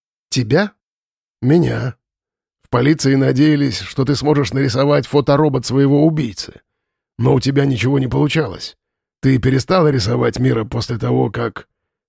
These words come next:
«После того, как я умерла?» «Да. Психолог подумал, что образ убийцы можно вытащить из своего подсознания,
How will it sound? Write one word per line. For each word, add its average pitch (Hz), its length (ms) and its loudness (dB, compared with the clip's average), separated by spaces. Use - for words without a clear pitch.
«После 120 260 0
того, 127 240 2
как 113 160 -4
я 127 120 4
умерла?» 139 460 2
«Да. 135 460 0
Психолог 139 460 2
подумал, 143 380 2
что - 180 -4
образ 139 420 0
убийцы 135 760 0
можно 139 340 2
вытащить 147 440 0
из 139 100 0
своего 143 340 2
подсознания, 151 960 0